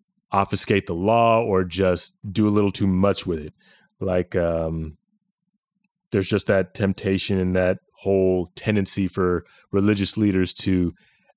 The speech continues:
add to God's law to create a new definition of religious, um, obedience or lawfulness or religiosity in general. And I definitely see us doing that in the church today. We have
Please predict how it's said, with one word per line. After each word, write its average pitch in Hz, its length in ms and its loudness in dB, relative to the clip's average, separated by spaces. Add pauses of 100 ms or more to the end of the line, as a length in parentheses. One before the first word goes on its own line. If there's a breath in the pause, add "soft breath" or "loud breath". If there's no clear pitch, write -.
(120)
add 104 280 2
to 101 80 -2
God's 98 360 0
law 95 380 2
to - 140 -6
create 98 260 0
a 92 60 0
new 98 180 0
definition 95 720 -2
of 90 380 0
religious, 90 680 -2
um, 82 640 -6 (880 loud breath)
obedience 98 880 2
or 87 380 -2
lawfulness 98 920 0
or 85 280 -6
religiosity 95 800 -2
in 90 100 -2
general. 104 520 0
And 95 120 -6
I 87 60 -4
definitely 95 320 -4
see 101 220 -6
us 90 120 -6
doing 95 280 -4
that 95 140 0
in 90 80 -6
the 87 100 -8
church 101 300 -2
today. 95 340 -2
We 82 160 -6
have 95 320 -2